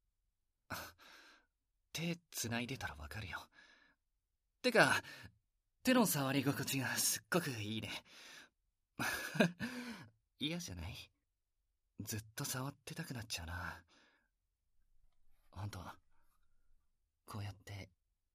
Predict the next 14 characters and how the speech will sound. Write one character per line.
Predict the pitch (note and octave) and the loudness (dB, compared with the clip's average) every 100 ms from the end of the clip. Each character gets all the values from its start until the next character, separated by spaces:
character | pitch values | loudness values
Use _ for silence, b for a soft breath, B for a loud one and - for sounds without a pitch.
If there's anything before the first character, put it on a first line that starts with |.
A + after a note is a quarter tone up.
| _ _ - | _ _ -16
指 | G#2 A2+ C3 | -8 -8 -6
絡 | - G#2+ A2 | -4 -4 -2
め | |
て | A2 - | -4 -6
た | - | -6
ら | - - B B B B _ _ | -6 -8 B B B B _ _
手 | - B2 | -12 -6
が | G#2 | -6
離 | - F2+ A2 | -6 -8 -6
れ | C#3 | -8
な | G#2+ | -10
く | - | -14
な | |
る。 | - | -16